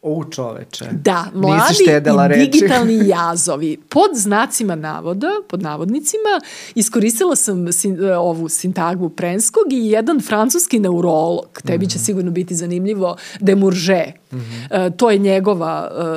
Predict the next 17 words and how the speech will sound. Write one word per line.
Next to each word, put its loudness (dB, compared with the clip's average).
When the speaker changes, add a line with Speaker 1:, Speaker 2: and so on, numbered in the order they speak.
Speaker 2:
e, -4
sintagma, -2
ali 0
on -2
je 0
isto, 2
ovaj, 0
e, -4
iskoristio 2
je 2
tu 4
bombastičnu -2
sintagmu, -6
ali 2
zapravo 2
iza 2
nje 2